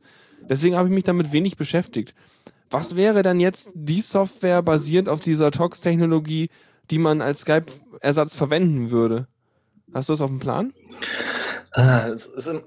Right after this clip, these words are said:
Speaker 2: das ist immer so ein bisschen schwierig. Also, äh, Qtox hab ich mal ausprobiert und hat auch bereits die Funktion mit Audiokommunikation drin, hat aber doch irgendwie, also als ich es das letzte Mal getestet hab, ist auch schon wieder ein paar Monate her,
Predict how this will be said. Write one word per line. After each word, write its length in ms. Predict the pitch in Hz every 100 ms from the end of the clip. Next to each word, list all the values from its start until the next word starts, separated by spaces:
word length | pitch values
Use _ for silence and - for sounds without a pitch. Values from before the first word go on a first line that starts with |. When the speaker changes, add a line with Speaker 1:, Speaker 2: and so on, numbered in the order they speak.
| -
Speaker 2:
das 180 | 107 127
ist 80 | 131
immer 180 | 147 127
so 80 | 110
ein 60 | 107
bisschen 220 | 107 104
schwierig. 460 | - 131 180 -
Also, 280 | - 110 107 101
äh, 380 | 101 101 98 101
Qtox 680 | - 170 185 - 185 - -
hab 100 | 127
ich 100 | 120
mal 200 | 110 -
ausprobiert 1000 | - 127 175 - - 170 160 165 175 170
und 300 | 113 113 -
hat 220 | 165 -
auch 240 | 127 123 -
bereits 600 | 120 110 113 131 127 -
die 100 | 117
Funktion 600 | 120 107 - 120 123 120
mit 220 | 104 -
Audiokommunikation 1400 | 107 135 151 147 - 147 139 123 120 - - 107 98 90
drin, 640 | 87 - 127 170 196 185 117
hat 240 | 117 -
aber 180 | 110 113
doch 200 | 110 -
irgendwie, 460 | 113 117 113 110 104
also 160 | -
als 160 | 95 92
ich 120 | 123
es 160 | 123 -
das 180 | 98 110
letzte 220 | 104 107
Mal 100 | 98
getestet 360 | 95 117 - 113
hab, 140 | -
ist 100 | -
auch 100 | 101
schon 140 | 117 107
wieder 100 | 101
ein 80 | 101
paar 100 | 101
Monate 360 | 101 98 95
her, 180 | 92 101